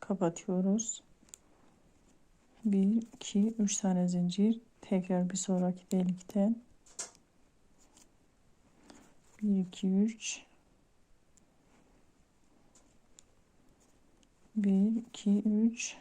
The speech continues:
ve bir sonraki delikten iki tane delik kalana kadar yapıyoruz arkadaşlar. Yani çok güzel, çok hoş. Hem de bir tane zincir çekip tekrar bir trabzanla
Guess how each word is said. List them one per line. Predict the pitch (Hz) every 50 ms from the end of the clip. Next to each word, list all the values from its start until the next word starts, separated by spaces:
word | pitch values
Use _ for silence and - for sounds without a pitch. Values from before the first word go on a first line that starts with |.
| - -
ve | 220 202 190 190
bir | 196
sonraki | 190 - - 196 185 180 185 185 180 180 - - -
delikten | 190 185 185 185 180 - - - 214 233 247 240 - - _ _ _ _ _ _ _ _ _ _ _ _ _ _ _ _ _ _ _ _ _ _ _ _ - -
iki | - - -
tane | - - 190 185 180 180 180
delik | 190 196 196 196 196
kalana | - - 190 180 180 180 185 190 190
kadar | 190 - 175 180 175 180
yapıyoruz | 180 180 180 180 180 - - 185 180 180 180 -
arkadaşlar. | 185 185 180 180 - 196 202 202 196 - - - 226 226 247 240 - - _ _ _ - _ _ _ _ _ _ - _ _ - - - - _ _ _ _ _ - 240
Yani | 214 202 190 190 196 220 220
çok | - - 202 202 202
güzel, | - 214 196 185 202 208 214 214
çok | - - - 214 202 196 -
hoş. | - - 208 226 247 240 - - - - - _ _ - - _ - - - - - - - - - - _ _ _ _ -
Hem | 233 214 196 185 180
de | 190 196 220 233 226 - - _ _ _ _ - _ _ _ _ - _ _ _ - -
bir | 214
tane | - 214 190 180 180 180
zincir | 185 196 196 196 208 214 -
çekip | - - 202 196 196 - 240 240 - - - - - - - - - _ _ _ _ _
tekrar | - 226 208 202 202 202 208 214 202
bir | 202
trabzanla | 196 - 196 190 185 185 190 202 208 202 196 196 202 233 226